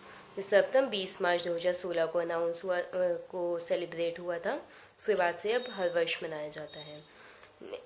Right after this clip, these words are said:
next question है, बचपन बचाओ आंदोलन के प्रणेता कौन है? तो इसके प्रणेता है कैलाश सत्यार्थी,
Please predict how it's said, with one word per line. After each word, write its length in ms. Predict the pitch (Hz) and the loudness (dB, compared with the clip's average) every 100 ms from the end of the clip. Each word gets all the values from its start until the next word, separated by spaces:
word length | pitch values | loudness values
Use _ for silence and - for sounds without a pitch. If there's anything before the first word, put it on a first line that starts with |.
| - _ _ - 214 196 - - - - - - 220 | -16 _ _ -8 -8 -8 -16 -20 -20 -20 -20 -4 2
next 440 | 214 202 - - | 6 4 2 -2
question 320 | 202 190 214 | 0 2 2
है, 60 | 262 | 4
बचपन 480 | 254 185 - 220 220 | 6 4 4 2 2
बचाओ 340 | 180 190 185 | 2 2 2
आंदोलन 440 | 175 175 170 175 175 | 2 -2 -4 -4 -4
के 120 | 269 | -2
प्रणेता 580 | - 180 170 165 233 254 | 2 4 4 2 0 -2
कौन 420 | - 233 220 196 | 0 2 2 2
है? 280 | 165 156 - - - - - - | -4 -12 -16 -20 -20 -20 -20 -2
तो 80 | 196 | 0
इसके 240 | 190 - | 2 -2
प्रणेता 440 | 202 190 185 180 208 | -2 0 0 2 0
है 180 | 247 302 | 2 2
कैलाश 480 | 220 185 180 185 | 4 6 6 4
सत्यार्थी, 680 | 175 - 170 151 147 - 151 | -2 -6 -6 -8 -8 -14 -18